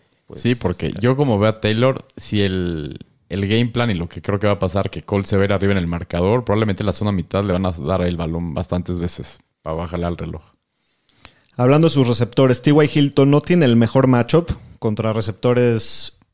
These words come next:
Speaker 3: Eh, Jacksonville fue bastante sólido, pero, pues, de todas formas lo tienes que jugar. Claro, ¿qué upside le ves a T Y Hilton si lo jugaras?
Speaker 2: Pues si lo juego, sí le veo el upside que puede acabar como wide receiver uno. La verdad,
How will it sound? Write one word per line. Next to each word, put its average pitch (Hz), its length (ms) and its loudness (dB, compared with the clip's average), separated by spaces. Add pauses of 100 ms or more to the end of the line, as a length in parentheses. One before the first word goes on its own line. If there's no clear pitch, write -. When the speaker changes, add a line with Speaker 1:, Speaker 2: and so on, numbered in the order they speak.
(200)
Speaker 3:
Eh, 107 200 -2
Jacksonville 117 440 2
fue 120 140 2
bastante 120 380 0
sólido, 131 600 0 (140)
pero, 107 240 0
pues, - 200 -8
de 123 120 0
todas 135 160 2
formas 127 240 4
lo 113 80 4
tienes 120 180 2
que - 80 -2
jugar. 110 520 0
Claro, 117 260 2
¿qué 139 260 0
upside 131 400 0
le 110 120 0
ves 110 260 0
a 110 180 0
T 113 140 -4
Y 113 260 0
Hilton 107 240 -4
si - 100 -14
lo 98 80 -8
jugaras? 95 540 -10 (480)
Speaker 2:
Pues 107 240 0
si - 140 -2
lo 110 160 2
juego, 160 420 2
sí 151 160 0
le 147 140 2
veo 139 80 4
el 139 100 4
upside 147 220 0
que - 100 -2
puede 120 180 2
acabar 107 300 -2
como 104 220 -4
wide 95 240 -2
receiver 104 340 -2
uno. 95 200 -4
La 101 120 -4
verdad, 87 360 -2